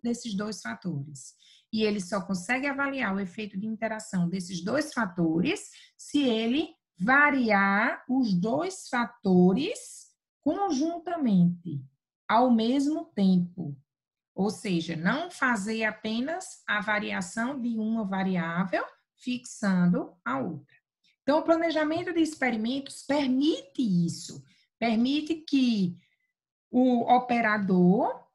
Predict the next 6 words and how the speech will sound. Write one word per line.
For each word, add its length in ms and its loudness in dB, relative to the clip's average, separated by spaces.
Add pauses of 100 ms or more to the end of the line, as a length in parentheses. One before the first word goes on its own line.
(180)
varia 640 2
ao 100 0
mesmo 340 2
tempo 480 2
diversos 920 -2
fatores 1000 0